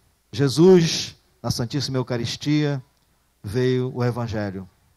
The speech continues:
E nós então estamos celebrando e tivemos como tema da nossa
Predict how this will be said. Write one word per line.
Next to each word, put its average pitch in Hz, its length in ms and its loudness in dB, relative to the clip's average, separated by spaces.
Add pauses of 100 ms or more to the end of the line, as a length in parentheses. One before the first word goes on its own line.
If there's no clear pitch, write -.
(1040)
E 131 80 -6
nós 147 180 2
então 156 320 0
estamos 147 460 -2
celebrando 151 580 0
e 143 60 2
tivemos 131 520 -4
como 131 220 -8
tema 143 360 -2
da 120 100 -2
nossa 120 480 -4